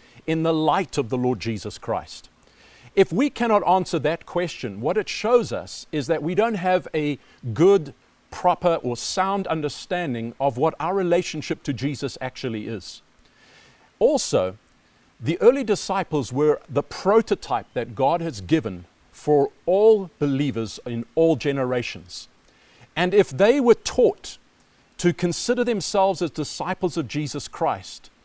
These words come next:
then I believe that that's the way God wants us to consider ourselves as well. And so today, what I want to do is I want to look at,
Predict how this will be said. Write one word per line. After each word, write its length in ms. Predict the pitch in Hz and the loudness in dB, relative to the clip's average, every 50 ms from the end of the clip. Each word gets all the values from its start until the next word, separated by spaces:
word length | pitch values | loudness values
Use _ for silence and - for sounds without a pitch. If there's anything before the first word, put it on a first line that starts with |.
| _ _ _ _ _ _ - | _ _ _ _ _ _ -4
then 320 | 117 151 165 160 156 139 123 - _ - | 0 0 0 0 0 -4 -6 -10 _ -6
I 160 | 147 202 240 | -2 -2 0
believe 440 | 196 180 190 180 170 170 180 175 - | 2 2 2 2 2 2 0 0 -2
that 180 | 143 127 - - | -4 -4 -2 -2
that's 300 | 180 175 - - - - | -2 -2 -4 -6 -8 -6
the 120 | - 170 | -4 -2
way 440 | 147 127 143 143 135 135 135 131 - _ _ _ - 117 | 0 2 2 2 2 2 -2 -4 -8 _ _ _ -8 0
God 260 | 110 139 143 156 143 | 2 4 4 4 2
wants 280 | 131 127 143 127 - - - | 0 -2 -4 -6 -6 -6 -4
us 200 | 143 143 - - | -4 -4 -4 -6
to 120 | - 123 | -8 -8
consider 560 | - - 127 120 - - 147 127 135 127 - | -6 -6 -6 -6 -4 -4 -4 -2 -2 -2 -2
ourselves 540 | 127 127 127 - - - 127 120 120 101 - | -2 -4 -4 -6 -6 -4 -4 -4 -4 -4 -6
as 160 | 117 104 - | -8 -8 -8
well. 300 | 110 110 113 107 87 80 - _ _ _ _ _ _ _ _ _ _ _ _ - - | -6 -4 -4 -4 -6 -8 -14 _ _ _ _ _ _ _ _ _ _ _ _ -16 -6
And 180 | - 160 165 - | -2 -2 -2 0
so 220 | - 220 214 208 | 2 2 2 2
today, 460 | - - 185 135 170 196 190 175 170 - - - _ _ _ _ | 2 -2 0 4 4 6 6 4 2 -2 -10 -20 _ _ _ _
what 220 | - 139 190 214 | -4 -2 0 0
I 100 | 247 247 | 2 2
want 240 | 208 170 190 190 - | 2 2 2 0 0
to 80 | - 170 | -2 -2
do 240 | 120 156 170 143 131 | 0 0 2 2 0
is 140 | 117 - - | 0 -2 -4
I 140 | 139 175 214 | -4 -4 -2
want 240 | 202 202 196 180 | -2 -4 -4 -4
to 100 | - 175 | -2 -2
look 380 | 147 135 131 175 175 - - - - | -2 0 0 0 -2 -2 -4 -8 -6
at, 320 | 139 131 123 123 - - | -4 -4 -4 -4 -8 -12